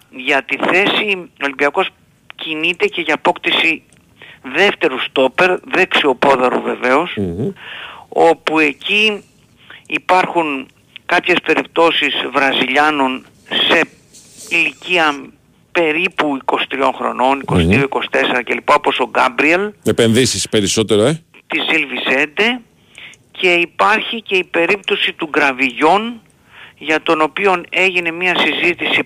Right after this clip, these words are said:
Speaker 1: προχθές, μια επαφή και μια συζήτηση είναι προχθές με την αντιπροσωπεία της Άδανα Σπορ που ήρθε εδώ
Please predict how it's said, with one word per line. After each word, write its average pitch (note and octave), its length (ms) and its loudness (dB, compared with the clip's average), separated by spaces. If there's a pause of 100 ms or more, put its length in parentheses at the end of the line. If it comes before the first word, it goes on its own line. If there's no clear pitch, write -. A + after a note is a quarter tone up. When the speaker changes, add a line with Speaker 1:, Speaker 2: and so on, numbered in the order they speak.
Speaker 1:
προχθές, C#3 880 0 (800)
μια D#3+ 160 0
επαφή D3+ 560 -2
και C#3+ 140 -10
μια D#3 220 -4
συζήτηση D3+ 600 -2
είναι C3 160 -4
προχθές C3 440 0
με C3+ 140 -2
την B2+ 360 -6
αντιπροσωπεία B2+ 920 0
της - 220 -2 (120)
Άδανα D3+ 420 2
Σπορ C#3+ 460 4 (100)
που B2+ 140 -4
ήρθε C3+ 360 -4
εδώ C#3 460 0